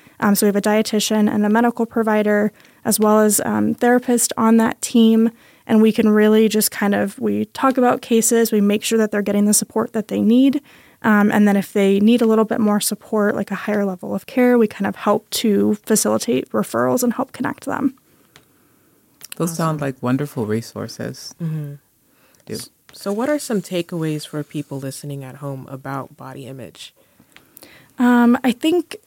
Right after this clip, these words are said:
Speaker 1: if, like, you or maybe someone you know is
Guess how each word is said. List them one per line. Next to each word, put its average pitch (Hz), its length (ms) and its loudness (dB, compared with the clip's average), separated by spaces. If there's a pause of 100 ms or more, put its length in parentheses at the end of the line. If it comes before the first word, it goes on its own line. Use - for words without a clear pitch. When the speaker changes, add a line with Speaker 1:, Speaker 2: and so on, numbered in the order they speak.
(180)
Speaker 1:
if, 247 480 2 (160)
like, 233 240 0
you 247 340 6
or 233 200 2
maybe 208 260 2
someone 226 360 2
you 202 120 2
know 220 520 2
is 294 600 0